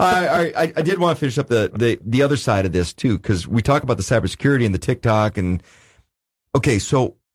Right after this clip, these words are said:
where I have a bigger issue with TikTok is about what the app is, 'cause we've got the Chinese government that is pointing fingers at the U S government saying, "You can't ban,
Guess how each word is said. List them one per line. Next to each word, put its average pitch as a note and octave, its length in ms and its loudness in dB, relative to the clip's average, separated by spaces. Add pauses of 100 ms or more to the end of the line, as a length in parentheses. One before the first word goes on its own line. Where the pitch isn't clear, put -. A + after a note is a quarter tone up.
(280)
where C3 400 2
I D#3 180 0
have A3 200 0
a C#3+ 40 0
bigger A2 440 0
issue G2+ 340 0
with D2+ 160 -2
TikTok - 640 -2
is D#2+ 520 0
about F2+ 580 0 (560)
what G#2 600 0
the F#2+ 280 -2
app F2+ 400 0
is, A#2+ 500 0
'cause G2+ 240 0
we've A#2 140 2
got G#2+ 160 0
the - 80 -10
Chinese C3 340 2
government G#2 440 0
that F#2 120 0
is E2+ 580 -2
pointing A#2 300 2
fingers G2+ 360 0
at - 40 -10
the F2+ 100 0
U F#2 140 4
S F2 160 0
government F2 440 0
saying, F2 260 2
"You G#2 100 2
can't F#2 340 0
ban, F2+ 460 0